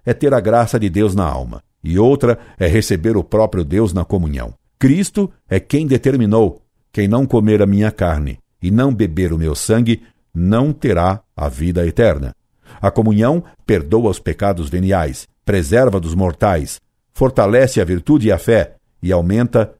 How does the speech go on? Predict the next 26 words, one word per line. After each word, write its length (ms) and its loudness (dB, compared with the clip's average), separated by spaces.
a 120 -6
graça 580 -2
de 100 -4
Deus 320 -4
em 80 -2
nós. 400 -8
O 80 0
pão 260 0
dos 160 0
evangélicos 800 -2
é 60 -2
só 160 -4
pão. 320 -2
A 120 -4
hóstia 400 0
é 80 -4
o 80 0
próprio 460 0
Cristo 440 -2
com 160 -2
seu 200 0
corpo, 520 0
sangue, 600 0
alma 500 2
e 160 4
divindade. 800 0